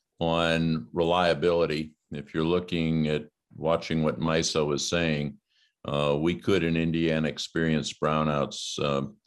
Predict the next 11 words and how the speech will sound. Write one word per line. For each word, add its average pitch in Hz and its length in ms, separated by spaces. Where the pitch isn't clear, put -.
uh, 67 280
normally 87 480
the 78 100
utilities 80 680
have, 78 380
um, 71 400
suddenly 95 560
coal 92 440
is 76 200
affordable 76 720
and 80 600